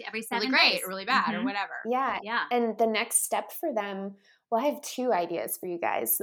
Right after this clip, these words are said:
Speaker 3: Uh, yes, keep a lunar calendar. A lunar symptom journal is what I like to make my clients do. And on the days they feel particularly off or particularly awesome, we look back and see one, two things. What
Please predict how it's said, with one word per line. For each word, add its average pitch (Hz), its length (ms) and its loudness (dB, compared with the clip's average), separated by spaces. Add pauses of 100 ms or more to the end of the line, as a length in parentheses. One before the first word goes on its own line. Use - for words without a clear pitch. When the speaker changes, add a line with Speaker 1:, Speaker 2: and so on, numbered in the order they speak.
Speaker 3:
Uh, 190 340 6
yes, - 500 2
keep 226 160 -4
a 262 40 2
lunar 262 260 2
calendar. 214 540 4
A 202 100 6
lunar 208 240 4
symptom 190 420 -4
journal 180 360 -2
is 180 180 -4
what 175 120 0
I 190 100 2
like 180 220 -2
to 196 120 -8
make 190 280 -8
my 180 100 -6
clients 180 460 -8
do. 269 340 -2 (480)
And 202 520 2
on 208 200 2
the 220 80 6
days 214 320 6
they 196 160 0
feel 196 220 -2
particularly 240 880 0
off 254 340 4
or 220 180 2
particularly 214 920 -2
awesome, 185 680 -2 (360)
we 233 180 2
look 233 240 0
back 214 240 0
and 196 120 -4
see 190 360 -2
one, 208 280 -4 (220)
two 269 200 -2
things. - 400 -6
What 208 300 2